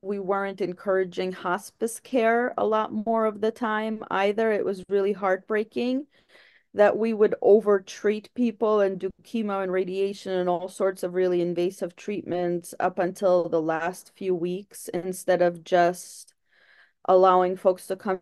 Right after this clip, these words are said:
to terms with where they are and where their family member is and just, you know, managing pain and all of that. So, it, I mean, something broke in me as part of that job, and I just, I needed to understand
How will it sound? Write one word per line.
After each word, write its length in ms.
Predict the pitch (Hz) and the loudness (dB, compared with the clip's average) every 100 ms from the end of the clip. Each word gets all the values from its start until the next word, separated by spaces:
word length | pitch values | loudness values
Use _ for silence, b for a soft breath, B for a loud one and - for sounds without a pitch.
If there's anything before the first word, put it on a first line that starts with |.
| 196 | -6
to 100 | 190 | -10
terms 480 | - 190 175 180 180 | -2 2 2 2 -2
with 160 | 170 | 0
where 300 | 165 170 170 | 4 6 6
they 180 | 170 165 | 6 4
are 220 | 160 160 | 4 4
and 120 | 160 | 2
where 200 | 160 160 | 0 0
their 160 | 160 165 | 0 -4
family 440 | - 175 170 165 | 0 0 2 0
member 400 | 165 160 165 160 | 0 -2 0 -2
is 520 | - 165 147 156 156 165 | 2 2 0 -2 -2 -2
and 120 | 165 | -2
just, 420 | 165 160 - - | -4 -4 -10 -14
you 120 | 180 170 | -4 0
know, 140 | 160 | 0
managing 500 | 160 156 165 160 160 | 0 -2 -4 -6 -8
pain 320 | 185 165 165 | -6 -4 -2
and 100 | 165 165 | -2 -2
all 160 | 170 | -4
of 120 | 175 | -4
that. 220 | 190 185 - | -4 -4 -2
So, 280 | 202 190 190 B B B B - | -2 0 -4 B B B B -2
it, 180 | 220 - | 0 2
I 60 | 233 | 4
mean, 200 | 254 254 | 4 4
something 800 | 254 285 285 339 311 285 262 254 _ _ _ _ _ _ _ _ _ b b b b _ _ 220 | 2 0 2 0 0 -2 -4 -6 _ _ _ _ _ _ _ _ _ b b b b _ _ -4
broke 480 | 196 233 381 494 277 | 6 10 10 8 6
in 180 | 226 | 2
me 380 | 208 196 208 339 | 2 0 2 2
as 200 | 320 - | 2 0
part 220 | - 254 | 2 2
of 140 | 226 208 | 2 2
that 220 | 196 190 | 2 2
job, 420 | 208 202 196 196 | 4 6 6 4
and 120 | 202 | 2
I 120 | 202 202 | 0 -2
just, 360 | 220 - - - | -4 -6 -4 0
I 120 | 208 | 2
needed 340 | 226 254 262 | 4 2 2
to 120 | - | 0
understand 1300 | - 202 190 196 - - 220 247 240 208 208 208 202 | 2 0 0 -2 -4 0 2 2 0 -2 -4 -8 -12